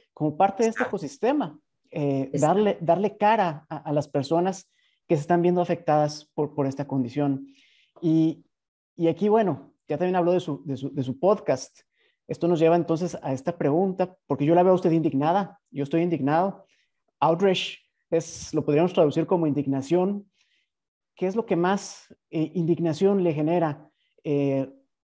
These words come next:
Speaker 1: partiendo de los resultados de la cop veintiséis, viendo hacia dónde va el mundo, eh, ligándolo también con los temas que nos menciona?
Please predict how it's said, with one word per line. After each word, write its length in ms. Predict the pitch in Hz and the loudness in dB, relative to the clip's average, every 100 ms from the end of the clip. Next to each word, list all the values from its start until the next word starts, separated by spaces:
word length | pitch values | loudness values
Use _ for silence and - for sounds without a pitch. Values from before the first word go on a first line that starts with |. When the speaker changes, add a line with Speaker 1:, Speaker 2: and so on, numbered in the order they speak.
| _ _ _ | _ _ _
Speaker 1:
partiendo 460 | 156 139 175 190 190 | -6 0 0 2 2
de 80 | |
los 140 | 156 143 | 2 0
resultados 320 | 139 165 175 | 0 0 0
de 60 | 170 | -2
la 120 | 147 | -2
cop 140 | 170 | -4
veintiséis, 600 | 175 160 147 196 196 180 | -4 -6 -4 0 0 0
viendo 300 | 175 185 190 | 2 2 2
hacia 180 | 175 160 | -2 -2
dónde 180 | 170 165 | -4 -2
va 80 | 170 | -2
el 60 | |
mundo, 520 | 160 185 196 196 202 _ _ _ _ _ | 0 -4 -2 -2 -4 _ _ _ _ _
eh, 240 | 160 151 | -4 -4
ligándolo 460 | 185 185 196 214 214 | 0 2 4 2 2
también 300 | 190 180 202 | 0 -4 -6
con 100 | 202 | -6
los 140 | 160 | -6
temas 260 | 185 180 185 | -4 -4 -4
que 80 | 185 | -6
nos 140 | 160 | -4
menciona? 560 | 156 143 180 196 196 | -4 2 2 2 -2